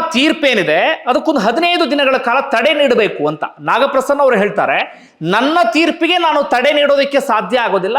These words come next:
ನೀವು ನೆಕ್ಸ್ಟ್ ವಿಭಾಗೀಯ ಪೀಠ ಇದೆ ಅಲ್ಲಿಗೆ ಹೋಗಬಹುದು, ನಾನು ಇವತ್ತು ತೀರ್ಪನ್ನ ಪ್ರಕಟ ಮಾಡ್ತೇನೆ" ಅಂತ ಹೇಳಿ.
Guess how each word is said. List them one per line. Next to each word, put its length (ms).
ನೀವು 240
ನೆಕ್ಸ್ಟ್ 260
ವಿಭಾಗೀಯ 540
ಪೀಠ 240
ಇದೆ 160
ಅಲ್ಲಿಗೆ 220
ಹೋಗಬಹುದು, 760
ನಾನು 180
ಇವತ್ತು 260
ತೀರ್ಪನ್ನ 400
ಪ್ರಕಟ 360
ಮಾಡ್ತೇನೆ" 640
ಅಂತ 220
ಹೇಳಿ. 520